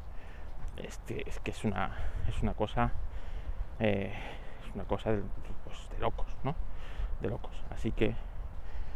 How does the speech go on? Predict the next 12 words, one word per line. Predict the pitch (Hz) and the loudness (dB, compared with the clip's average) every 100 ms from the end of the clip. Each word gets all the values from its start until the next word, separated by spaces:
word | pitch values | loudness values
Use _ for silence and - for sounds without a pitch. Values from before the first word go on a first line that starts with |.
| - | 0
no | 113 | 2
me, | 107 107 - - - - - - - - | 4 6 4 2 -2 -2 -4 -2 -2 0
desde | 123 120 113 113 | 4 6 6 4
que, | 110 110 - - - - - - | 4 2 0 -4 -6 -2 2 4
ya | 92 | 4
os | 101 | 2
lo | |
conté | 104 101 - | 0 0 0
hace | 98 - 98 | 0 0 0
unos, | 101 101 104 - - - - - - - - | 0 0 0 0 0 0 0 -2 -2 0 -2
unas | 101 104 | -2 0
semanas, | 104 123 101 | 2 4 2